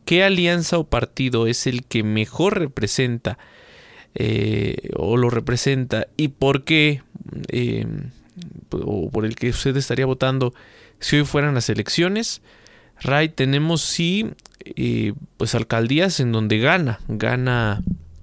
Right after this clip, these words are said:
gana Morena y sus aliados, el P T, el Verde. Hablamos de Azcapotzalco, de la Gustavo Amadero, Venustiano Carranza, Iztacalco, Iztapalapa, Tláhuac, Xochimilco, Milpa Alta, Tlalpan. Pero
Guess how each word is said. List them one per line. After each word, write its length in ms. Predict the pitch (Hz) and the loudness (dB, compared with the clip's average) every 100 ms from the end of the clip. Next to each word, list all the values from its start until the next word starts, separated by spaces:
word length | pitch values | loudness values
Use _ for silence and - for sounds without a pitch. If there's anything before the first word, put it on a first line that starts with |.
| - - - 165 - | -18 -18 -8 -6 -2
gana 240 | 131 120 | 2 2
Morena 420 | 127 139 165 170 175 | 4 4 4 4 2
y 60 | |
sus 180 | 143 113 | 0 0
aliados, 380 | 117 151 165 - | 2 2 2 0
el 80 | 104 | -4
P 140 | 123 | -4
T, 160 | - 151 | 0 2
el 80 | |
Verde. 340 | 151 165 156 160 - - - - - - - _ _ _ | 2 2 0 -2 -8 -20 -20 -20 -20 -20 -20 _ _ _
Hablamos 300 | - 175 123 | -2 2 2
de 60 | |
Azcapotzalco, 1120 | 110 - - - - 135 131 123 - 110 107 104 | 2 0 -4 -4 -2 2 2 0 2 2 4 4
de 80 | |
la 80 | 104 | 2
Gustavo 380 | 101 98 - 101 | 0 0 0 2
Amadero, 500 | 95 92 104 120 117 | 2 2 4 4 4
Venustiano 540 | 101 95 - 104 98 | 2 0 -2 -2 -2
Carranza, 480 | - 92 104 117 117 | -2 0 2 0 0
Iztacalco, 600 | 104 - - 110 113 113 | -2 -4 -4 0 0 -2
Iztapalapa, 840 | 110 - 98 113 110 113 120 107 107 | -4 -4 -4 -2 0 0 -2 -4 -4
Tláhuac, 520 | - 110 104 101 98 | -2 0 2 2 0
Xochimilco, 920 | - - - 104 107 107 - 104 101 | -6 -6 -2 0 0 -2 -2 0 0
Milpa 680 | 92 101 98 95 - 98 101 | -4 -4 -2 -4 -2 0 2
Alta, 460 | 104 101 - 98 | 2 0 -2 0
Tlalpan. 800 | 98 - 101 104 101 - 101 110 - _ - | -2 -2 0 0 0 -2 -2 -4 -10 _ 0
Pero 440 | 196 226 170 220 | 2 2 2 -2